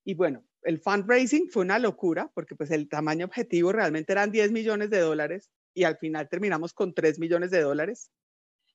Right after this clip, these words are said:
pero dijimos, "Bueno, lo vamos a hacer porque lo primero que a mí me decían era como, 'No, es su primer fondo, usted no ha manejado plata de terceros', eh, no, toda,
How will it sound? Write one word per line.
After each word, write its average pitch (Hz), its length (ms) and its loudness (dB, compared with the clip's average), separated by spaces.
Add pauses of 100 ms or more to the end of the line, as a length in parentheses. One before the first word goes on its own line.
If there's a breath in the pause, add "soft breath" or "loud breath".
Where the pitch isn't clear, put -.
(180)
pero 196 160 6
dijimos, 180 440 2
"Bueno, 170 260 0
lo 156 120 0
vamos 180 240 -4
a 202 40 0
hacer 190 320 -2
porque 190 260 0
lo 170 120 2
primero 165 280 -2
que 214 100 -6
a - 20 -2
mí 175 80 -4
me 165 80 -6
decían 185 240 -2
era 180 160 -2
como, 185 240 -6
'No, 220 520 -2
es 175 140 -8
su 175 80 -8
primer 170 340 -2
fondo, 226 460 4
usted 190 200 -2
no 156 60 -2
ha 160 40 -4
manejado 160 440 -4
plata 156 220 -6
de 160 80 -4
terceros', 226 760 0 (360 loud breath)
eh, 180 400 4
no, 254 220 0
toda, 190 180 4